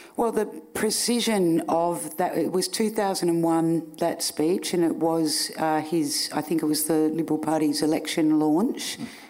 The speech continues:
Speaker 1: when he made that comment. And the precision of it and how right he was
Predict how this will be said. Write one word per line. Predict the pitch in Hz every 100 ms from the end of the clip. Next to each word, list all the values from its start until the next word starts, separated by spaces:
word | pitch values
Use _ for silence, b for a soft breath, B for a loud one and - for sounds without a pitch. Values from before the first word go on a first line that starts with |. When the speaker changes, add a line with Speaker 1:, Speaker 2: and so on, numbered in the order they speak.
| B
Speaker 1:
when | 156
he | 156
made | 156 156 160 165
that | 151 -
comment. | 156 151 143 139
And | - 156 156 156 151 - B B B B B B _ _ _ _ _ _
the | 165 180
precision | - 190 - 226 - 220
of | 180
it | 165 -
and | 165 160
how | 147 170 175
right | 156 156 165 175 190 180
he | - 156 135
was | 139 202 185 107 - -